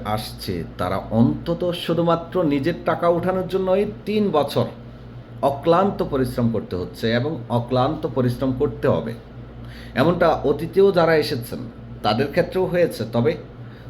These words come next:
তাদের ক্ষেত্রে একটু কম হয়েছে। কয়েকদিন আগে মেসেঞ্জারে একজন মেসেজ করলো, "ভাই, দেশে ব্যবসা বাণিজ্যের অবস্থা ভালো না,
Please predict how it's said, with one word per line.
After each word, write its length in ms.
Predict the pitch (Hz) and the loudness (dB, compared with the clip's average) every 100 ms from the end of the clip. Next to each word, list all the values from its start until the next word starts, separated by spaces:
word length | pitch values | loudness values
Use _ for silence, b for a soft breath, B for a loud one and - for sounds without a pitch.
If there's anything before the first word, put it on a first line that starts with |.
| - | -6
তাদের 220 | 98 98 | -2 -2
ক্ষেত্রে 380 | 104 117 123 101 | 0 -2 0 0
একটু 480 | 98 - - 131 131 - - - - - - | -2 -8 -4 -4 -2 -8 -12 -16 -14 -14 -2
কম 260 | 143 127 | 2 4
হয়েছে। 420 | 117 98 80 - - - - - - - B B B | 4 2 -4 -8 -12 -10 -10 -10 -10 -12 B B B
কয়েকদিন 320 | 160 170 170 | 4 6 6
আগে 300 | 208 196 175 | 4 4 2
মেসেঞ্জারে 480 | 180 165 170 175 180 | 4 2 2 4 6
একজন 300 | 160 - 170 | 6 4 0
মেসেজ 380 | 175 151 131 147 117 | 0 -2 -2 -4 0
করলো, 200 | 151 143 | 0 4
"ভাই, 260 | 147 165 | 6 4
দেশে 360 | 160 151 139 160 | 4 0 2 0
ব্যবসা 320 | 139 127 160 | 2 0 2
বাণিজ্যের 340 | 151 151 156 | 2 2 2
অবস্থা 320 | 143 135 123 123 | 2 2 2 2
ভালো 220 | 107 120 | 4 4
না, 200 | 113 | 2